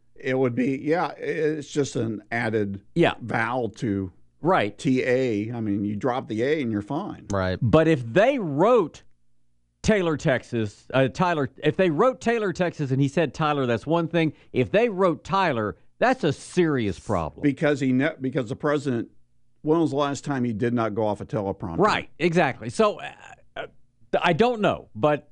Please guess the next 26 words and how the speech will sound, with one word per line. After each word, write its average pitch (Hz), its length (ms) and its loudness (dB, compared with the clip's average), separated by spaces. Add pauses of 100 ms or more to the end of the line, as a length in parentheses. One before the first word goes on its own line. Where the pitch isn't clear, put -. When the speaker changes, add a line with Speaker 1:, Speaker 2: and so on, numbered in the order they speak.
Speaker 2:
somebody 247 540 0
made 175 200 2
a 151 60 0
mistake. 131 680 -2
And 135 220 2
if 175 120 0
it's 226 140 -6
the 220 100 -4
president, 175 380 0
you 175 80 2
can 147 80 -2
say, 160 220 2
"Okay, 156 260 0
well, 135 200 2
he's 127 120 -2
some 131 160 0
old 110 180 0
guy." 95 220 2 (300)
But 139 100 4
if 233 100 2
it's 269 140 -2
his 233 180 0
staff, 202 540 2 (240)
that's 294 300 0
their 302 200 2
job. 110 640 0